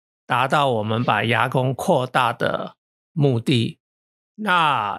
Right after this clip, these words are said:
因为在生长的孩子，这个骨缝它本身还是很活跃，它很软，所以实际上我们在做扩张的时候，他会感觉到压力，他会觉得紧，可是实际上的话，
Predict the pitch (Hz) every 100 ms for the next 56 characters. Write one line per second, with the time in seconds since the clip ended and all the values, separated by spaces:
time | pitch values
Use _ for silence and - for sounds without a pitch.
0 | - 190 185 190 196 196 165 120 - 170
1 | 143 110 110 139 _ _ - - 175 175
2 | 170 113 117 117 123 123 135 139 131 -
3 | - _ - 185 156 123 - 131 123 185
4 | 143 120 139 143 143 131 123 180 151 123
5 | 123 165 131 131 110 - 131 117 131 123
6 | 147 143 131 104 127 127 - - _ _
7 | _ _ - 151 - 139 143 180 156 185
8 | 135 117 107 123 135 143 120 113 - 165
9 | 120 180 143 139 135 123 - 123 135 123
10 | 147 151 143 120 110 120 143 131 123 123
11 | 120 120 127 117 123 - _ _ _ _
12 | 165 143 156 127 156 127 127 127 - 170
13 | 123 156 - _ _ - 139 160 - 139
14 | 139 165 143 180 143 127 123 127 117 -